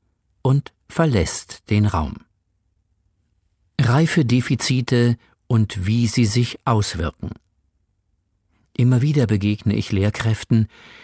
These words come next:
die mir ähnliche Geschichten erzählen. Ihr Problem sind nicht lernschwache Jugendliche, sondern junge Menschen, denen es an einem grundlegenden Verantwortungsbewusstsein für sich selbst und andere fehlt.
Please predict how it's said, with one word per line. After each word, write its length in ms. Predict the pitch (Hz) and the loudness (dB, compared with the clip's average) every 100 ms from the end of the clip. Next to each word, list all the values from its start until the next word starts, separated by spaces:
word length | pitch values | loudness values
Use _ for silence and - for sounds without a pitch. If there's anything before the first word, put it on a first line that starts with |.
| - - | -20 -8
die 120 | 131 | 0
mir 180 | 135 143 | 2 4
ähnliche 420 | 165 156 98 104 | 4 4 2 0
Geschichten 500 | 95 101 107 92 - | 0 0 -2 -4 -2
erzählen. 600 | 104 98 - 95 80 - _ _ _ _ - | -2 0 0 0 0 -4 _ _ _ _ -2
Ihr 140 | 135 | -2
Problem 480 | - 135 107 107 165 | 0 0 2 2 2
sind 280 | 131 101 - | 2 0 0
nicht 300 | 98 - - | -2 -2 -6
lernschwache 720 | 107 98 107 117 - 117 113 107 | -2 0 2 0 -2 -2 0 0
Jugendliche, 680 | 101 131 139 135 123 160 - - - - _ | 0 0 0 0 0 -2 -4 -14 -20 -20 _
sondern 580 | - 98 127 131 131 131 | -2 2 4 4 4 2
junge 400 | - 113 151 151 | 2 0 2 4
Menschen, 580 | 107 104 131 - 165 170 - - _ - | 4 2 0 2 2 2 -4 -20 _ -4
denen 440 | 98 113 117 113 | 0 4 4 4
es 280 | 117 113 - | 2 0 -4
an 200 | - 110 | -2 -2
einem 400 | 117 107 101 98 | 2 2 2 2
grundlegenden 760 | 95 101 175 - 160 165 170 139 | 0 0 0 0 0 0 0 0
Verantwortungsbewusstsein 1300 | 127 - 147 - 131 127 113 - 101 110 - - 113 | 0 -2 -2 -2 -2 0 -2 -2 -4 -2 -4 -2 -2
für 160 | 107 113 | 0 0
sich 220 | 107 101 | 0 0
selbst 400 | 113 110 - - | -2 -2 -4 -4
und 240 | 123 101 | -2 -2
andere 540 | 120 113 107 107 127 143 _ | 0 0 2 0 0 -2 _
fehlt. 480 | - 117 82 - | -4 -2 -2 -8